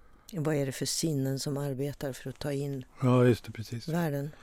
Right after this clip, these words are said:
Speaker 2: Vad är det för sinnen? Hur? Ibland kan jag drömma, ty-, ty-, tycka att jag drömmer litteratur. Jag kan, liksom, drömma att jag skriver.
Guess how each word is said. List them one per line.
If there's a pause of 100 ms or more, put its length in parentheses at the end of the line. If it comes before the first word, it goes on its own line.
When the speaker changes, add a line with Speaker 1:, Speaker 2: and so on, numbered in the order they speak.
(280)
Speaker 2:
Vad
är
det
för
sinnen?
Hur? (1900)
Ibland
kan
jag
drömma, (100)
ty-,
ty-,
tycka
att
jag
drömmer
litteratur.
Jag
kan,
liksom,
drömma
att
jag
skriver.